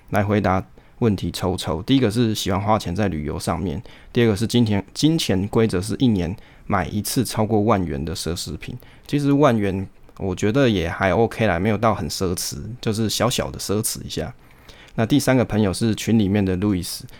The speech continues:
他是说：“祝福威力大新年快乐，全家平安健康发大财。”那听完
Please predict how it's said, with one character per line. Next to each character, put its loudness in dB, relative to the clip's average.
他 2
是 -2
说 2
：“祝 2
福 -2
威 2
力 0
大 2
新 0
年 0
快 -2
乐， 0
全 -4
家 2
平 -4
安 -2
健 0
康 -4
发 0
大 -2
财。” -8
那 0
听 2
完 2